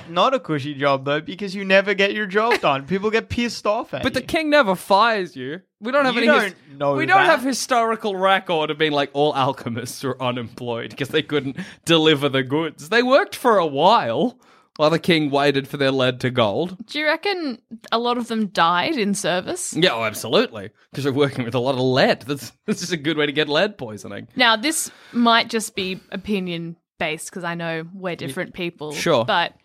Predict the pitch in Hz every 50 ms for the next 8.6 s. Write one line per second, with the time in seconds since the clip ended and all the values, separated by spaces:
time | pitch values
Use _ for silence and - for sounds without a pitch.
0 | _ _ _ _ _ _ _ _ - 226 240 262 294 320 - - - 247 240 240
1 | - - 262 240 240 226 - 247 240 240 - 277 254 - - 277 247 - 254 214
2 | 202 - 247 247 247 262 214 185 202 214 349 415 349 - - _ _ - - _
3 | - 381 - 339 - - - 240 269 - 508 - - _ _ _ 208 185 - -
4 | 269 302 302 294 285 285 - - - - - 180 190 220 220 196 180 165 160 160
5 | 160 156 - - 135 120 - _ _ - - - 110 - 123 - - - 180 -
6 | _ 294 302 302 269 180 139 113 - - - _ _ - 262 - - - - 294
7 | 302 - 262 214 - 226 190 165 151 135 127 117 123 131 139 123 90 82 98 123
8 | - _ _ _ - 233 262 247 269 - 339 370